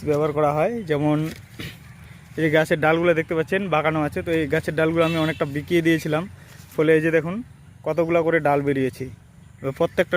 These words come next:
ডালে কিন্তু ফুল আছে। এই যে দেখতে পাচ্ছেন প্রত্যেকটা ডালে কিন্তু ফুল আছে,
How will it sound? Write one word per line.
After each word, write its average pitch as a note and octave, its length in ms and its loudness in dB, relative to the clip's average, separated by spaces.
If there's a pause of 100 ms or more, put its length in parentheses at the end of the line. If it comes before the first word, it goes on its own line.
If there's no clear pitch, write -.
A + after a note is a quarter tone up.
ডালে E3 220 4
কিন্তু F3+ 200 -4
ফুল D3+ 200 0
আছে। - 160 -12 (3250)
এই D#3 60 2
যে D3+ 120 2
দেখতে D3+ 200 -2
পাচ্ছেন C#3 240 -6 (140)
প্রত্যেকটা G#3 560 -4
ডালে D#3+ 220 2
কিন্তু F3+ 200 -4
ফুল D3 180 -2
আছে, - 160 -16